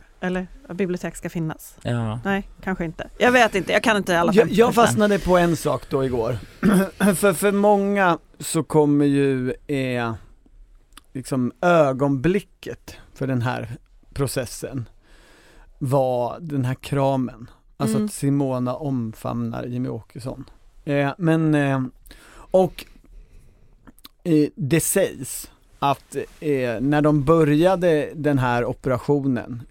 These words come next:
Speaker 3: i januari, eh, alltså vi, eh, har ju också kartlagt och, och slagit fast att, att Simona Moamsson var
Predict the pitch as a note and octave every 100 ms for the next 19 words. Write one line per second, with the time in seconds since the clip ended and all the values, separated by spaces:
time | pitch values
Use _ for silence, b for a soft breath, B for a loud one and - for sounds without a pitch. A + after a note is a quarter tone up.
0 | - C#3+ C3 B2+ B2+ C3 C3+ B2+ G#2+ -
1 | - b b b b b b b _ C3
2 | B2 A#2 A2+ A2 - D3 C#3+ D3 C#3+ C#3+
3 | A2 A3 - - - - - C#3+ A2+ -
4 | B2+ C#3+ D3 C#3 - - - D3 B2+ -
5 | C3+ B2+ - C3+ - D#3+ - - C#3 B2+
6 | B2 - C#3 - B2 - - C#3 - C3
7 | B2 C3 A#2+ A2+ A2 D3+ C3+